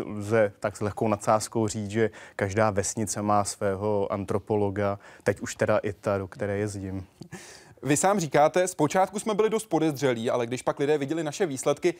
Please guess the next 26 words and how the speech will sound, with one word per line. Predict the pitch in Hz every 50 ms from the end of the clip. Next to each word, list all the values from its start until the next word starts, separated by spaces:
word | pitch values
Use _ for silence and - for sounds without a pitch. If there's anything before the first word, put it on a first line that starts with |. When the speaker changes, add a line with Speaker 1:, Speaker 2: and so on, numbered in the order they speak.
| - -
Speaker 2:
byli | 151 165 180 196
nadšení | 180 165 156 - - 190 175 147 120 107
a | 107
my | 110 113 120
jsme | - 151 143
se | - 156
stali | - - 170 170
svědky | 151 - 127 143 - - 185
čehosi, | - - 156 151 165 - - 185
co | - 185 196
připomínalo | - 165 147 - 160 170 170 165 165 165 170
územní | - 160 143 123 170 160 160 160
plánování. | - 165 147 143 147 147 127 123 117 110 107 117 120 113 - - - -
Tady | - 156 160
vykácíme | 156 151 - 156 135 127 - - 113 107 110
les, | 135 170 196 - -
tady | - - 120
postavíme | - - 120 - - 120 120 120 120
policejní | - - 127 123 - - 113 110
Speaker 1:
Hmm. | 107 104
Speaker 2:
stanici." | 110 127 123 131 135 123 - 131 - - - - - -
Dnes | - 156 220 214
dokáží | 214 226 - 226 233 233 208 240
tamní | - 175 170 202 214 -
obyvatelé | 160 147 180 180 190 180 - 190 180 190 185 180 - -
význam | 120 123 151 156 139 127 135 120 123 143